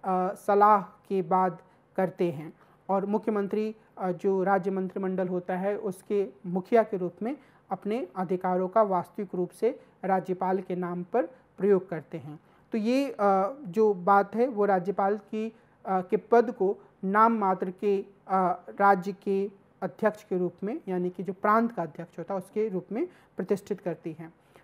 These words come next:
लेकिन इसके अलावा राज्यपाल के पास जो विवेकाधिकार की शक्तियाँ होती हैं वो, अ, काफ़ी महत्वपूर्ण होती हैं और उसके कारण से ही असल में राज्यपाल का पद एक विवादास्पद पद बन गया। जैसे कि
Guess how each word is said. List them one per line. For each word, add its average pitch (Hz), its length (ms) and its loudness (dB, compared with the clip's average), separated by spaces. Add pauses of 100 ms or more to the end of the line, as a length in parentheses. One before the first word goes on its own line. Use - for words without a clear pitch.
(180)
लेकिन 247 320 0
इसके 277 320 -6
अलावा 185 460 0
राज्यपाल 202 560 0
के 233 160 -8
पास 214 420 -2
जो 196 220 2
विवेकाधिकार 196 880 0
की 220 120 -8
शक्तियाँ 185 440 -8
होती 180 320 -8
हैं 233 220 -8 (360)
वो, 233 340 2 (320)
अ, 190 220 2
काफ़ी 202 460 0
महत्वपूर्ण 208 500 -2
होती 208 360 -2
हैं 247 240 -6 (260)
और 208 120 2
उसके 269 360 -4
कारण 208 340 2
से 226 240 -2
ही 247 280 2
असल 196 280 -4
में 190 240 -6 (300)
राज्यपाल 196 560 0
का 196 160 -4
पद 196 400 -2 (340)
एक 208 260 -2
विवादास्पद 190 800 0
पद 196 280 -2 (180)
बन 180 240 2
गया। 170 240 -6 (480)
जैसे 226 380 2
कि 262 380 -4